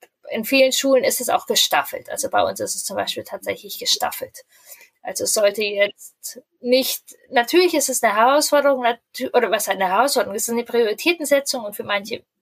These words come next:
machbar und für manche nicht. Ähm, und doch sollte man sich diesen Punkt nicht total als Abschreckung machen. Also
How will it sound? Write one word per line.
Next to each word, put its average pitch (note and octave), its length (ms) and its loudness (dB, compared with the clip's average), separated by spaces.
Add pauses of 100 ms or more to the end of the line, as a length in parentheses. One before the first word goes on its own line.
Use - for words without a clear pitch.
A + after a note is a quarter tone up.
(760)
machbar A#3+ 460 0
und A3+ 120 -8
für A3+ 80 -14
manche A3 340 -6
nicht. F#4 300 -6 (520)
Ähm, B3 400 2 (280)
und A#3+ 160 -2
doch B3 120 4
sollte A#3 340 2
man A#3 100 -4
sich A#3 220 -4 (800)
diesen C#4+ 360 0
Punkt C4+ 380 0
nicht B3 360 0
total G#3 400 0
als - 240 -2
Abschreckung - 640 -4
machen. - 320 -10
Also E2+ 300 -6